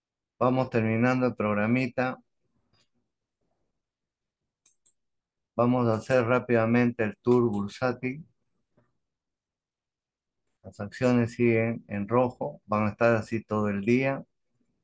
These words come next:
Vamos a Latinoamérica, Perú rojo, pues, excepto el cemento Paca, pero recién está empezando,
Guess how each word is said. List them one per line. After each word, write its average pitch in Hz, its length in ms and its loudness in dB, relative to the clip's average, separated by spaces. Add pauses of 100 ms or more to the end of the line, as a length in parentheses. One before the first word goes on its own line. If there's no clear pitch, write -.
(480)
Vamos 117 320 2
a 110 80 0
Latinoamérica, 117 1120 -2
Perú 104 300 -4
rojo, 127 580 -2 (840)
pues, 101 160 -8
excepto 107 640 -2
el 107 80 2
cemento 107 480 -4
Paca, 101 280 -6
pero 123 240 0
recién 135 320 -4
está 135 120 -4
empezando, 104 580 -6